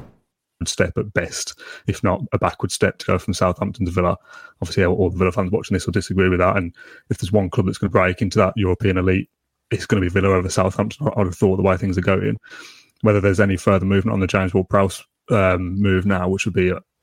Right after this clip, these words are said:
a massive statement to go back to Southampton with fifty, sixty million for him, whatever they ask for, for that transfer, and what he'd bring to our squad, and how good that first eleven would be for Villa. I don't know whether Southampton would sell him now.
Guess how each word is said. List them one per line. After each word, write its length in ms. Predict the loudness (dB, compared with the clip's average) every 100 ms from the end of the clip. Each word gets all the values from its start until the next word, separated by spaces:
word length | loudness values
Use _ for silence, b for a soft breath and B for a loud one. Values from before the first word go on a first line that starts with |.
| _ -10
a 80 | -4
massive 640 | 0 0 0 0 -2 -2 -10 -6
statement 500 | 0 0 0 -4 -2
to 60 |
go 200 | 0 2
back 180 | 0 -4
to 60 | -2
Southampton 600 | -2 0 -2 -4 -2 -2
with 80 |
fifty, 220 | -2 -8 -10 _ _ _ -6
sixty 360 | -2 -2 0 0
million 240 | 0 0
for 100 | 0
him, 220 | 0 2
whatever 240 | 2 0 2
they 80 | 0
ask 200 | 0 0
for, 240 | 0 0
for 180 | -2 0
that 180 | 0 0
transfer, 500 | -4 -4 -2 -2 -2 -6 B B B
and 80 | -2
what 80 | 0
he'd 100 | 0
bring 140 | -2 0
to 120 | 2
our 180 | 2 0
squad, 300 | 0 -2 -4 _ _ _ -4
and 100 | 0
how 240 | 0 0
good 120 | -2 -2
that 200 | -2 -2
first 300 | -4 -4 0
eleven 200 | 0 0
would 100 | 0
be 100 | -2
for 120 | 0
Villa. 200 | 0 0 -4 b b b b b b _ _ _ _ _
I 80 | -6
don't 200 | -2 0
know 220 | 2 2
whether 260 | 2 0 -2
Southampton 600 | -2 -2 -2 -4 -2 -2
would 140 | -2
sell 180 | 0 0
him 80 | 0
now. 260 | -2 -2